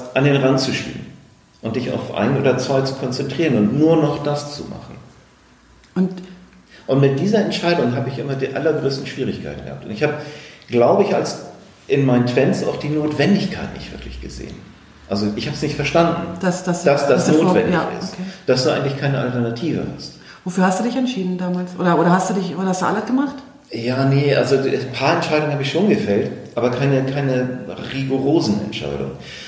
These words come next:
Speaker 1: Also, äh, als ich mit der Schule durch war, gab's natürlich das, "Okay, was mache ich jetzt?" Also studieren, klar, irgendwie, ich komme aus einem Akademikerhaushalt mehr oder weniger und, äh, da,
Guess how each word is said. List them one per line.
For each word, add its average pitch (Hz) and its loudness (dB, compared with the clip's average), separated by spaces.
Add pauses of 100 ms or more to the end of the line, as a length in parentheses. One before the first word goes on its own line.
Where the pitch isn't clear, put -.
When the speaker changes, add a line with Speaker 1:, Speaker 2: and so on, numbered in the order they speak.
(140)
Speaker 1:
Also, 104 0
äh, 107 -4 (120)
als - -4
ich - -4
mit 131 2
der 127 2
Schule 175 4
durch 151 4
war, 135 2
gab's 135 0
natürlich 135 -2
das, 131 -2
"Okay, 135 -2
was 131 -2
mache 143 2
ich - -2
jetzt?" - -6 (200)
Also - -8 (140)
studieren, 123 0
klar, - 0 (260)
irgendwie, 135 0
ich - -6
komme 135 -2
aus - -4
einem 117 -2
Akademikerhaushalt 117 0
mehr 123 4
oder 120 2
weniger 123 4
und, - -4 (1080)
äh, 107 4
da, 113 4